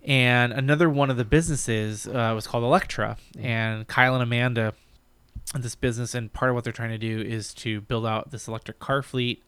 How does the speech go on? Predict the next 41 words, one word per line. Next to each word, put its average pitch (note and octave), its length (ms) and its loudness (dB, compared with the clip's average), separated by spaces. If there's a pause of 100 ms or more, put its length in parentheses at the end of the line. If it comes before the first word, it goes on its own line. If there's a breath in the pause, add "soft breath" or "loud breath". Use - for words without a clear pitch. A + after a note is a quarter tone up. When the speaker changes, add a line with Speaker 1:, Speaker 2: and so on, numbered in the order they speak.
Speaker 1:
and A2 540 -6 (140)
to, A2 600 -6 (540)
you A#2+ 100 -6
know, G#2 160 -6 (260)
basically B2 320 -2
provide A2 640 -2 (140)
transportation A#2 800 -6
to, A2 380 -14
for, - 120 -16
you A#2+ 60 -8
know, A2+ 60 -8
for A#2 120 -14
companies F#3 720 -4
and A2+ 200 -8
for A#2 280 -6 (500 loud breath)
other C3 180 2
types A#2 200 -6
of A2+ 100 -8
things. A#2 220 -6
And A#2+ 120 -10
I've D#3 220 -2
been D#3+ 120 -4
working C#3 280 -2
with B2+ 160 -6
them, A#2 400 -2 (100)
um, A2+ 280 -4
directly B2 640 0 (400 loud breath)
in, B2 320 0 (220)
you C3 120 0
know, A2 180 2
as, A#2+ 180 2
like, A#2 80 0
a, A#2 340 -4
a, B2 80 -4
a, - 300 -8
a - 40 -6 (340)
carrier B2 440 2 (100)
service. A#2+ 580 0
Speaker 2:
Mm-hmm. - 400 -16
Speaker 1:
And C3 100 -2
so, C#3+ 320 6